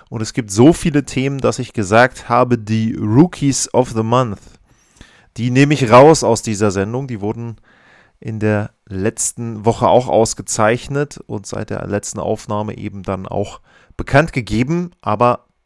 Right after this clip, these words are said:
die werden heute ein bisschen rausgehen. Ich glaube aber, das macht thematisch auch Sinn,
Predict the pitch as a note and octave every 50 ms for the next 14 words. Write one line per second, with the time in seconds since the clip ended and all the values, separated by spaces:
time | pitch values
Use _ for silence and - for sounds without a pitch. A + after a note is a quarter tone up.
0 | - A2+ G2+ F#2+ F#2+ G#2+ A#2 A#2+ - - _ - G2 G2+ G#2+ A2+ A#2 A2+ G#2 A2+
1 | B2 - - A#2+ G#2 G#2+ A#2+ - - A2+ G2 F#2 G2 B2 D3+ C#3 - - D#3 D3+
2 | B2+ - - A2 A2+ A#2+ B2 F#2 G#2+ G#2+ A2 G#2+ G2+ - - A#2+ A2+ - - G#2
3 | G2 F#2+ G2 A2 A#2 - A2 - - - G2+ - - - G2+ G2 G2 A#2+ C3+ D#3
4 | F3 E3+